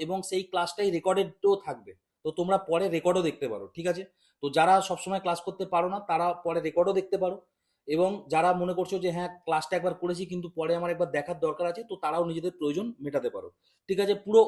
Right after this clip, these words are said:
অধ্যায় ভিত্তিক A to Z, ঠিক আছে? সবটাই ওখানে করানো হবে। ওয়ান টাইম পেমেন্ট, প্রতি মাসের কোনো ব্যাপার নেই এখানে, ঠিক আছে? এবং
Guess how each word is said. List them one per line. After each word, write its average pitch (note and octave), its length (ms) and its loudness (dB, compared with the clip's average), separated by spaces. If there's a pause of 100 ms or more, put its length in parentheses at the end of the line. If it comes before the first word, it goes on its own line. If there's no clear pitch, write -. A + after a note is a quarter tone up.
(100)
অধ্যায় F#3+ 340 4
ভিত্তিক G3 300 -8 (200)
A - 20 8 (140)
to G#3 100 -2 (160)
Z, - 20 -4 (640)
ঠিক F3+ 80 -4
আছে? F#3+ 200 -2
সবটাই G#3 400 2
ওখানে G3 180 0 (100)
করানো F3+ 320 2
হবে। F3+ 160 0 (180)
ওয়ান G#3 180 6 (120)
টাইম G#3 160 2 (120)
পেমেন্ট, F#3 300 -2 (120)
প্রতি F3 300 -8
মাসের F3 300 -6
কোনো F#3 180 -6
ব্যাপার E3 200 -2 (100)
নেই E3+ 200 -2
এখানে, E3 220 -8 (460)
ঠিক G#3 160 0
আছে? C#3 120 -4 (140)
এবং F#3 140 2